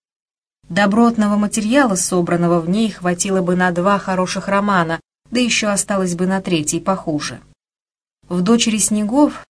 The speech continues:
у него наметились две слабости, очень серьезные. Они затаились еще здесь, в самом начале, и четко обозначились, когда он уже выпустил в свет сорок томов своих произведений.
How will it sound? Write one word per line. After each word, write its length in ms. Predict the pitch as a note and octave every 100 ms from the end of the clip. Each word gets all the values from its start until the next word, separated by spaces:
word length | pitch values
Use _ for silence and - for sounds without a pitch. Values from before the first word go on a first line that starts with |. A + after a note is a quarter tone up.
| _
у 120 | -
него 260 | G#3 A3 A#3+
наметились 560 | A#3 G#3+ A3 A3 G#3 F#3
две 200 | F#3 G3+
слабости, 680 | - G3+ E3+ D#3 D3 -
очень 300 | E3+ E3+ F#3
серьезные. 800 | F3 G3 G3+ G3+ D3+ D3 D3 - - - - - _ _ -
Они 300 | G3 B3 B3
затаились 580 | A#3 A3+ A#3 A3+ A3
еще 340 | G3+ G3+ - G#3+
здесь, 460 | F#3+ G3+ B3 F#3+
в 80 | -
самом 260 | - F3+ F#3
начале, 640 | G3 G3+ A3 F#3+ D3+ D3+ - _ _ -
и 120 | G#3
четко 440 | - A#3 A3+ G3+
обозначились, 800 | F#3+ F#3+ F#3 G#3 B3 A#3 E3 D#3+
когда 380 | - E3+ E3 F3+
он 140 | F3
уже 180 | F3 F3
выпустил 480 | E3+ F#3+ F3 - E3+
в 80 | E3
свет 380 | - F#3+ A#3+ A#3 - -
сорок 480 | - - A#3 A3+ -
томов 400 | - F3+ F#3 F#3
своих 380 | - E3+ E3+ -
произведений. 840 | E3+ E3+ D#3+ E3+ D#3 D3 - -